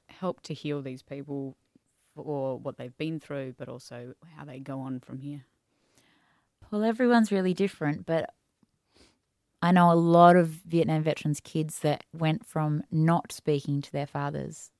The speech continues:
Speaker 2: had ostracised themselves from their fathers, to, after seeing the show, calling them
Speaker 1: Mm.
Speaker 2: or visiting them and not necessarily having to tell them about the play, but just knowing that there was a story there and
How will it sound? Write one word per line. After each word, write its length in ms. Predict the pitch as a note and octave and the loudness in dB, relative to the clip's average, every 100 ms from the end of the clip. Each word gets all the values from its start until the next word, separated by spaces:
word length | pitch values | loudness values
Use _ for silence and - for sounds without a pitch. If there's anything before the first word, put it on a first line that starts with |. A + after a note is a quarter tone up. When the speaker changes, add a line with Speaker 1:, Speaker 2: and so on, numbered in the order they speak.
| _ - | _ -8
Speaker 2:
had 240 | D3+ D#3+ - _ _ | -6 -6 -10 _ _
ostracised 640 | - D#3+ - D3 C#3+ C#3+ D3+ | -6 -6 -4 -8 -8 -10 -8
themselves 500 | D3 - D#3+ E3+ - | -10 -10 -14 -16 -14
from 120 | D3+ D3+ | -10 -10
their 100 | D3 | -10
fathers, 520 | C#3+ D3 F#3 F#3+ _ _ _ _ _ _ _ _ _ _ _ _ _ _ - | -14 -14 -16 -18 _ _ _ _ _ _ _ _ _ _ _ _ _ _ -12
to, 280 | - F3 E3 | 0 4 6
after 260 | D3+ - | 4 0
seeing 300 | - D3+ D3 | -4 -2 -2
the 60 | D3+ | -2
show, 560 | - D3 D3 D3 D3 D#3+ | -4 -4 -4 -4 -6 -10
calling 380 | - D#3+ D3+ D3 | -2 2 2 2
them 260 | D3 C#3+ D3 _ _ _ G3 | -2 -6 -8 _ _ _ -14
Speaker 1:
Mm. 180 | F#3+ D#3 _ - | -14 -14 _ -10
Speaker 2:
or 220 | D3+ D3+ C#3+ | -6 -4 -2
visiting 380 | D3+ D3+ C#3+ | -2 -2 0
them 400 | C#3 C#3 D3 D#3 - | 0 -2 -4 -6 -6
and 380 | D3 D3 D3 D3 - _ _ _ _ _ _ _ _ _ _ _ - | -4 -2 -4 -6 -14 _ _ _ _ _ _ _ _ _ _ _ 2
not 240 | A#3 B3+ | 4 4
necessarily 420 | E3+ E3 E3+ D#3+ | 2 0 0 2
having 220 | D3+ D#3 D#3+ | 2 2 0
to 80 | |
tell 220 | - D3 D#3+ | 0 0 0
them 80 | D#3 | 0
about 260 | D3 - | -2 -8
the 60 | - | -8
play, 300 | D#3+ D3 D3+ | -6 -4 -4
but 140 | D#3 | -8
just 360 | - D#3 - - - | -10 -10 -12 -16 -4
knowing 440 | D#3 D3+ D3 D3 | 0 4 4 2
that 160 | C#3+ - | 0 -2
there 140 | D3 | -2
was 180 | C#3+ C3+ | -2 -4
a 40 | D3 | -8
story 360 | - C#3+ C#3+ | -6 -4 -4
there 320 | C#3+ C#3+ C#3+ | -4 -4 -4
and 240 | C#3+ D3 | -4 -6